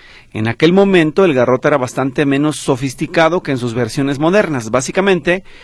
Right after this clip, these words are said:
consistía en una soga que pasaba por un poste, dejando a un lado el cuello del condenado que debía estrangular, y al otro,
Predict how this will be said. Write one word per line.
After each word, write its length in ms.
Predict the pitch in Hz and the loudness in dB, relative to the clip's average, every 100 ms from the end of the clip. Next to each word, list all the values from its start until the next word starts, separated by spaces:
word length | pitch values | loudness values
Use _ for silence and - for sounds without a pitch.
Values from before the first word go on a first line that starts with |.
| - - | -12 -2
consistía 480 | 147 143 135 180 196 | 0 2 0 2 2
en 40 | |
una 200 | 202 196 | 2 0
soga 420 | - 170 180 214 | 2 2 2 -2
que 120 | 160 | -6
pasaba 420 | 147 127 143 156 131 | -4 -4 2 2 2
por 160 | 131 | 0
un 100 | 131 | 0
poste, 460 | 113 147 - 214 339 _ _ _ - | 2 0 0 -4 -6 _ _ _ -10
dejando 460 | 123 127 139 139 139 | -4 -2 0 2 2
a 40 | |
un 80 | 135 | 2
lado 180 | 131 123 | 2 0
el 120 | 117 | 0
cuello 240 | 131 139 147 | 0 2 2
del 140 | 143 | 0
condenado 540 | 156 160 165 147 156 | -2 0 2 2 0
que 140 | - 131 | -2 -4
debía 420 | 117 131 151 - - | -2 0 -2 -2 -6
estrangular, 760 | 139 160 151 160 180 190 - _ _ _ - - | -6 -4 -2 0 0 0 -6 _ _ _ -20 -4
y 140 | 127 | 2
al 100 | 147 | 4
otro, 420 | 202 - 131 214 | 2 2 -2 -4